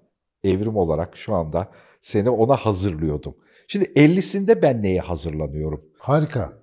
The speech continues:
Speaker 2: Mesela bak,
Speaker 1: <laughs>
Speaker 2: benim şu anda bir aydınlanma. Ellisinde adamın hayatı çözdüğünü zannediyor sistem. Ve diyor ki, "Oynama sen."
Speaker 1: Ha.
Speaker 2: Ulan her gün sabah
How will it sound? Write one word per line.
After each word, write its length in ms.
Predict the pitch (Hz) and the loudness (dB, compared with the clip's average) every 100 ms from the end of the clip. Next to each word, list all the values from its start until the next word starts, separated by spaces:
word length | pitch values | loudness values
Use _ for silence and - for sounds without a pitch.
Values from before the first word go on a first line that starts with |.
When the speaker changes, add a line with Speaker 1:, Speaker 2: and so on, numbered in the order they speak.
| - - - 120 | -12 -6 -4 2
Speaker 2:
Mesela 220 | 127 143 | 4 4
bak, 200 | 131 110 | 2 0
Speaker 1:
<laughs> 200 | 110 117 | -4 2
Speaker 2:
benim 220 | 156 175 | 4 2
şu 220 | - - | -2 0
anda 240 | 156 156 151 | 2 4 4
bir 40 | |
aydınlanma. 760 | 139 127 123 127 113 92 76 - _ _ _ _ - | 2 2 2 0 -2 -4 -8 -14 _ _ _ _ 0
Ellisinde 600 | 123 147 151 - 180 180 | 2 2 0 0 0 -2
adamın 640 | - 110 104 123 196 - - | -4 -4 -2 0 -2 -6 -10
hayatı 460 | 113 123 156 156 | -4 -2 -2 -6
çözdüğünü 600 | - - 110 95 110 113 | -10 -6 -4 -4 -4 -4
zannediyor 640 | 98 87 78 78 73 78 | -4 -6 -6 -10 -12 -14
sistem. 400 | 73 - - - - _ - | -12 -14 -14 -16 -20 _ -6
Ve 60 | |
diyor 120 | 127 156 | -4 -4
ki, 80 | 107 | -2
"Oynama 440 | 104 104 104 87 | 0 0 -2 -4
sen." 220 | - - - _ _ _ _ | -8 -16 -20 _ _ _ _
Speaker 1:
Ha. 280 | - 87 73 - - _ | 0 0 0 -8 -20 _
Speaker 2:
Ulan 320 | 92 117 110 - | -6 -4 -4 -10
her 480 | - - - 117 139 | -20 -14 -6 -2 -2
gün 280 | 120 101 95 | -4 -8 -8
sabah 500 | - - 90 127 | -8 -10 -6 -6